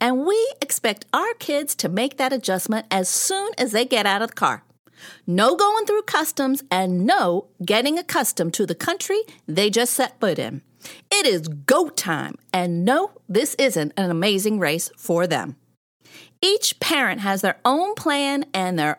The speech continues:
own priority. Neither's right or wrong, in most cases anyways. It's just different. It may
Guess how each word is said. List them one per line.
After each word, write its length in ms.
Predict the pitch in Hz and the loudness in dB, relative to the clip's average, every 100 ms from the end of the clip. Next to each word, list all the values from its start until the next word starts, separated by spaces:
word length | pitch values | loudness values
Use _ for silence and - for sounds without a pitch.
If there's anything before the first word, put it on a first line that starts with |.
| - | 0
own 360 | 240 247 262 269 - | 2 2 0 -2 -6
priority. 760 | - 208 196 147 135 - - _ _ _ _ - - | 0 2 4 2 -2 -6 -12 _ _ _ _ -20 -8
Neither's 540 | - 190 233 285 392 392 | -2 2 2 2 0 2
right 160 | 415 440 | 0 2
or 200 | 440 453 | 0 2
wrong, 360 | 320 302 311 - _ - | 0 0 -2 -8 _ -6
in 300 | 427 480 453 | -4 -2 0
most 320 | 302 175 - | 0 0 -2
cases 380 | - 139 - 127 - | -4 -4 -4 -8 -2
anyways. 640 | 208 156 127 - 190 - - 370 | 0 0 -4 -8 -10 -14 -6 -4
It's 180 | - | 0
just 320 | - 539 - _ _ - | 0 0 -4 _ _ 0
different. 440 | 240 - 254 - _ _ _ - - - - - - | 0 2 -2 -4 _ _ _ -20 -20 -20 -20 -12 -2
It 100 | 262 | 2
may 500 | 226 269 415 440 | 2 2 2 0